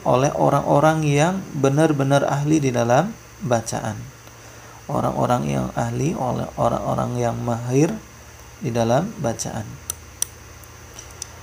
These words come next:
Contohnya adalah katakriri ro'at, yaitu pengulangan ro. Ya, ini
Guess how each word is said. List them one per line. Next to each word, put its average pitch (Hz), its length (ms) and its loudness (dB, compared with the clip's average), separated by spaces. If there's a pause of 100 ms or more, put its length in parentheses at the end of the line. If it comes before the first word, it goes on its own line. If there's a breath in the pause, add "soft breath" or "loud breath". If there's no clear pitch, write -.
(300)
Contohnya 185 400 6
adalah 170 320 8
katakriri 151 800 4
ro'at, 131 720 6 (720)
yaitu 113 240 -2
pengulangan 151 720 2
ro. 117 240 -2 (400)
Ya, 107 240 -2
ini 135 160 -4